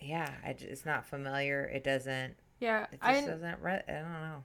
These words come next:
Speaker 2: I don't think we, like, growing up, like, my brothers and I ever had, my mo-, my mom never put a schedule on us kind of thing, but,
Speaker 1: Mm-hmm.
Speaker 2: or any sort of, like, rituals, but,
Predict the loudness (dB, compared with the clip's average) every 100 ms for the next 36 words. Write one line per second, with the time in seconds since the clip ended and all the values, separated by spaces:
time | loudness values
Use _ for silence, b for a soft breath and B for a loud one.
0 | 4 6 6 4 0 -4 -2 -2 0 2
1 | 6 6 6 4 4 6 6 8 4 0
2 | -16 -6 -2 0 -2 -8 0 2 4 2
3 | 2 4 6 6 2 2 0 2 4 6
4 | 6 6 8 10 10 10 4 0 0 0
5 | 0 2 6 8 8 8 4 2 0 0
6 | 0 -2 -2 -4 -10 B B B B B
7 | B 8 8 8 4 8 10 10 8 6
8 | 8 6 6 4 2 0 0 2 4 4
9 | 4 2 -2 -4 -2 -2